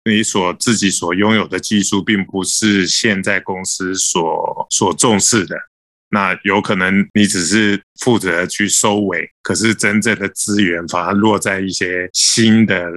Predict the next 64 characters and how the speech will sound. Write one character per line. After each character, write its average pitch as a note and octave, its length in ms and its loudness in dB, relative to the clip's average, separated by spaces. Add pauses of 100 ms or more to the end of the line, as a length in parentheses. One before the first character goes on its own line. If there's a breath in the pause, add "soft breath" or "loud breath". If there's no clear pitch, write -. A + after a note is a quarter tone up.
(140)
部 A2 180 6
门 F2 340 -2
啊， F2 140 0
或 A2 140 -2
者 F2+ 120 -4
公 F#2+ 180 -2
司 G2 200 -4
新 G2+ 340 2
并 F#2+ 240 0
的 E2 120 -8
公 F#2 200 -2
司 - 300 -2
的 G#2 80 -2
那 F#2 100 -2
种 F2 100 -6 (380)
小 E2+ 320 -2
的 F2+ 140 -8
公 F#2 240 -4
司、 F2+ 320 -2
小 F2 300 -2
的 F#2 120 -6
那 G2 120 -6
个 F#2 100 -4
团 F2+ 320 -6
体， - 240 -6
或 G2 180 -4
者 F2 160 0 (280 loud breath)
外 A2 160 2
面 G2 200 0
挖-， F#2+ 80 -2 (140)
新 G2+ 340 0
挖 G2+ 160 2
角 E2 200 -6
进 F2 220 -6
来 E2 120 -10
的 E2 140 -2
一 E2 40 -2
些 E2+ 220 0
人， D#2+ 260 -2
就 C#3+ 160 2
是 C#3+ 120 2 (300 loud breath)
常 A#2 200 0
常 A2+ 300 0 (160)
好 - 180 -4
像 A#2+ 260 -2
大 A2+ 180 -4
部 A2+ 160 -6
分 G#2 380 0 (200)
如 A2+ 160 0
果 G#2+ 160 2
不 - 240 -2
是 A2 360 2
幸 G#2+ 240 2
福 F#2+ 140 -6
企 G#2 200 0
业 G2+ 140 2
的 F2+ 120 -6
话， F#2+ 160 -2
就 F#2+ 160 -6
是 F#2 260 -4
他 A2+ 160 -2
只 F2 240 -6
是 G2 320 -2 (100)
把 E2+ 380 -2